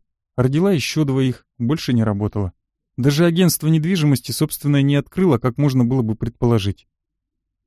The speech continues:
Кто следующий? Аиша Арифовна? Вот про нее не вижу, даже в прошлом. Такая же ситуация с Юлей. Обидно. Но что поделать? Пришельцы,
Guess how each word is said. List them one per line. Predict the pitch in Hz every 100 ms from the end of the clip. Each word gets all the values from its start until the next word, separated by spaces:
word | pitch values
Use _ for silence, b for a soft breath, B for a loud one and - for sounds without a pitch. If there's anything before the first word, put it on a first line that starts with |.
| _ _
Кто | - 156
следующий? | - 190 135 107 - 104 - _ _ _ _
Аиша | 117 143 147 143
Арифовна? | 190 - 123 110 92 _ _ _ _ _ _ -
Вот | 147 -
про | 156 160
нее | 170 202
не | 170 123
вижу, | 117 127 120 - _ _ _ _
даже | 120 143 151
в | 160
прошлом. | - 151 127 - 95 - _ _ _ _ _ _ _ _
Такая | - 127 185
же | 147 131
ситуация | - 151 151 - 147
с | 135
Юлей. | 147 139 113 104 - _ _ _ _ _ _
Обидно. | 139 131 110 110 117 - _ _ _ _ _ _ _ _ _
Но | 139
что | 151 196
поделать? | 175 175 170 165 107 - _ _ _ -
Пришельцы, | 135 127 185 190 - 165